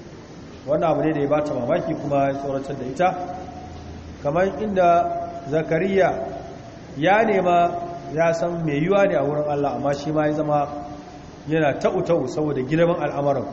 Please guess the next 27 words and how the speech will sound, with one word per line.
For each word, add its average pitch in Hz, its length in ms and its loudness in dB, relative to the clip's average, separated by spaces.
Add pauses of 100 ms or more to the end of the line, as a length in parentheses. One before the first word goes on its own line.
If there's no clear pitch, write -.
(640)
To, 147 100 -4
ballantana 151 520 2
ita 196 180 0
da 160 260 2 (280)
faɗo 170 360 4
mata 180 240 2
abin 135 200 -2
ya 131 100 -4
ba 135 180 2
zata. - 240 -10 (1500)
Ba 131 120 -2
ne 156 100 0
ma 185 140 4
ce 196 120 0
ba, 190 160 2 (460)
abin 180 260 0
faɗo 170 280 2
mata 165 180 -4
kawai 190 340 2
ya 175 80 4
zo 175 160 6
ce, 147 200 0 (840)
"Za 151 160 4
ki 160 120 0
haihu." 127 260 0 (800)
Ba 156 180 6
miji. 139 320 -2